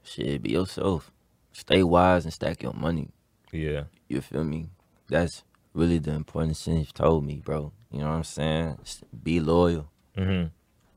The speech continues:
Speaker 1: Loyal is really everything.
Speaker 2: Loyalty.
Speaker 1: You feel me? Oh, God. So that's, that's pretty much, uh, how that shit went. Yeah.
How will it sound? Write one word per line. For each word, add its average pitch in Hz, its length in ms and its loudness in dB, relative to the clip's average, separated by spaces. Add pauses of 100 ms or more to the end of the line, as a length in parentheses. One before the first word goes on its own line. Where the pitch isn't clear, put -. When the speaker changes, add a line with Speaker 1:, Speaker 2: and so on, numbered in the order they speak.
Speaker 1:
Loyal 85 500 2
is 76 180 -4
really 80 280 6
everything. 80 600 2
Speaker 2:
Loyalty. 85 440 0
Speaker 1:
You 92 40 -2
feel 82 80 -4
me? 76 140 -8 (120)
Oh, 60 140 -16
God. 69 400 -4 (1080)
So - 140 -16
that's, 85 260 -2
that's - 240 -2
pretty 87 260 4
much, 90 420 4 (280)
uh, 67 200 -4 (240)
how 87 140 0
that 78 160 2
shit 87 280 -2
went. 98 240 -2 (160)
Yeah. 85 200 -8